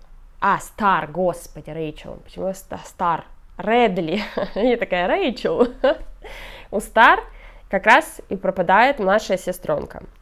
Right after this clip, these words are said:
Ей на тот момент самой пятнадцать, сестрёнке ещё меньше, и вот она пропала, и они её ищут. Быстро находят её уже почившей. Проходит тридцать лет, и мы узнаём, что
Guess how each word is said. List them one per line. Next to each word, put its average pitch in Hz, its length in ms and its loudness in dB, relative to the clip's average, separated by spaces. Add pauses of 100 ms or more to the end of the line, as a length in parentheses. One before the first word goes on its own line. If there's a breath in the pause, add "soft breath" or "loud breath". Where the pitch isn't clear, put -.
Ей 208 280 0
на 175 100 2
тот 175 180 -10
момент 175 300 -2
самой 170 180 -2
пятнадцать, 277 540 -2
сестрёнке 185 480 -4
ещё - 120 -8
меньше, 285 460 -2 (380 loud breath)
и 175 100 -4
вот 208 240 0
она 175 200 -4
пропала, - 440 -4
и - 100 -6
они 254 280 0
её 190 100 0
ищут. 160 300 -6 (100)
Быстро 226 360 0
находят 254 500 0
её 196 240 0
уже 196 600 4
почившей. - 640 -10 (1300)
Проходит 214 420 2
тридцать 175 380 -6
лет, 240 220 4 (720 loud breath)
и - 80 -6
мы 254 100 6
узнаём, 226 480 4
что 190 540 4